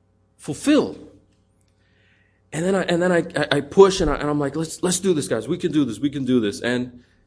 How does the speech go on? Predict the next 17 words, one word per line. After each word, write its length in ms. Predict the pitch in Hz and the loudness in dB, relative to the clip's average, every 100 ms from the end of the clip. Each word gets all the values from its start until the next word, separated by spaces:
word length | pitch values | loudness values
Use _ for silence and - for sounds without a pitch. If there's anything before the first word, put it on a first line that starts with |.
| _ _ _ _ _ _ _ - | _ _ _ _ _ _ _ -2
then 140 | 143 | 0
we 100 | 151 | 2
lose 220 | 151 147 | 2 2
another 300 | 139 139 143 | 0 0 -2
person, 440 | 135 107 - - - - | -2 -6 -8 -16 -14 -4
another 240 | 135 147 | -2 0
person. 280 | 147 127 - | -2 -4 -4
And 180 | 143 147 | -4 -4
w-, 260 | 135 - - - | -8 -12 -14 -10
when 140 | 135 139 | -6 -4
we 40 | |
did 140 | 143 | -4
the 60 | 143 | -4
Pastor 340 | 147 151 147 | -4 -6 -2
Ortloff 600 | 143 151 165 170 156 - - | -2 0 0 -4 -6 -12 -10
funeral, 380 | 175 214 151 | -4 -2 -2
I'm, 120 | 135 | -4